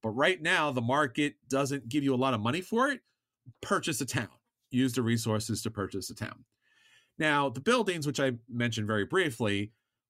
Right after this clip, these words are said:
are also another part of this game. Buildings will give you special abilities that are just yours and yours alone. Um, again, if you get the expansion, you start with this particular power, which is basically a building power.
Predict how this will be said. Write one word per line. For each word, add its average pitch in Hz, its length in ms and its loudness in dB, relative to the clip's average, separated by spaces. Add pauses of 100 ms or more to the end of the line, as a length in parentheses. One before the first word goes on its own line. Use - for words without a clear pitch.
are 135 200 4
also 156 280 0
another 131 220 0
part 120 240 0
of 110 60 0
this 104 140 -2
game. 117 500 0
Buildings 135 360 0
will 120 80 0
give 117 180 0
you 113 80 2
special 113 420 0
abilities 160 500 2
that 117 100 2
are 104 80 2
just 110 320 -4
yours 110 400 2
and 104 80 -4
yours 101 220 -2
alone. 180 480 0 (480)
Um, 208 240 2
again, 151 400 2
if 127 120 -2
you 139 120 2
get 127 300 0
the 117 260 4
expansion, 117 920 0 (440)
you 135 120 0
start 156 400 2
with 143 120 4
this 120 120 -2
particular 120 600 -2
power, 120 520 2
which 107 160 0
is 104 120 -2
basically 120 600 0
a 98 60 0
building 95 480 -4
power. 69 480 -8